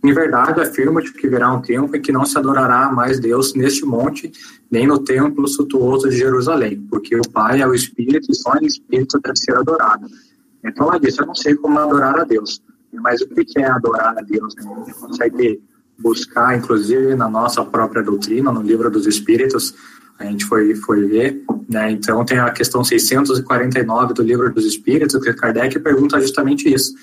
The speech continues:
"Em que consiste a adoração?" E a resposta dos Espíritos é, então, "Na elevação do pensamento a Deus.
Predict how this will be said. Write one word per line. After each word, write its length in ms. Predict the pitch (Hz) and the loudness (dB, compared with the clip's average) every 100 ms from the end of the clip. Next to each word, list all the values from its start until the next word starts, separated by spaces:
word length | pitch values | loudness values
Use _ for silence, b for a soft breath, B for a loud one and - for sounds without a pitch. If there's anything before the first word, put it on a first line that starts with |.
| B B B - | B B B -2
"Em 100 | 127 | 0
que 200 | 127 165 | 2 2
consiste 640 | 165 147 - 135 143 139 | 2 0 2 4 4 2
a 40 | 131 | 0
adoração?" 680 | 120 127 120 - 104 101 101 B B _ _ | 2 0 0 -2 -4 -4 -8 B B _ _
E 40 | 107 | -8
a 40 | |
resposta 580 | 110 - 113 117 123 120 | -6 -4 -2 0 0 0
dos 200 | 113 110 | 0 0
Espíritos 560 | 110 113 120 131 127 | 0 0 0 0 0
é, 100 | 120 | 0
então, 320 | 123 123 110 110 | -2 -2 -2 -2
"Na 160 | 127 | 0
elevação 720 | 135 139 139 139 - - 143 160 | 2 2 2 0 0 0 -2 0
do 120 | 156 | -2
pensamento 600 | 131 135 135 131 123 165 | 0 0 0 0 0 0
a 60 | |
Deus. 420 | 139 117 107 107 | 2 2 2 -2